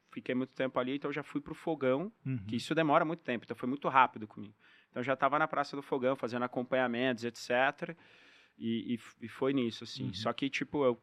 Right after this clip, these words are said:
Speaker 1: queria aprender, então eu ficava lá, olhava, tentava limpar um peixe, tentava, sabe?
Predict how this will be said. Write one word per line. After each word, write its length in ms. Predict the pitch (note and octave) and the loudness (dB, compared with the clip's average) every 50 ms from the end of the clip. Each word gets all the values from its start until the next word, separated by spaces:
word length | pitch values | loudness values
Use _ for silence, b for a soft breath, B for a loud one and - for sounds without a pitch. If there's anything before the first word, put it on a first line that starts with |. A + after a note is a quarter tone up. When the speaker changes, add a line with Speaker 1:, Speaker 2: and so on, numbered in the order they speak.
| _ _ | _ _
Speaker 1:
queria 220 | - E3 D3 D3+ D3+ | 0 4 6 6 6
aprender, 360 | D3+ - F3 E3 D#3 D3 C3 | 6 6 2 4 4 4 4
então 200 | A#2+ - C3 B2 | 2 0 -2 -6
eu 40 | A#2+ | -6
ficava 420 | - - C3+ - - C3 C3 C3 | -6 -8 -6 0 0 2 4 6
lá, 140 | B2+ C#3 D3 | 6 8 8
olhava, 460 | C3 B2 B2 B2+ C#3 C#3+ B2 B2 A2+ A#2 _ _ _ _ _ _ _ _ _ _ _ | 8 8 6 6 6 4 4 2 -4 -6 _ _ _ _ _ _ _ _ _ _ _
tentava 280 | - B2 A#2 B2+ B2 C3 | -6 -2 2 4 4 4
limpar 200 | B2+ A#2+ B2+ B2+ | 4 4 2 0
um 60 | A#2+ | 0
peixe, 380 | A#2 - D3+ D#3 C#3+ A#2+ - | 2 2 4 4 4 4 2
tentava, 340 | - A#2 G#2 - B2 B2 B2+ A#2+ | -4 -6 -2 0 2 2 2 2
sabe? 340 | - D3 D#3+ E3+ C#3 A#2 | 6 6 6 6 4 -2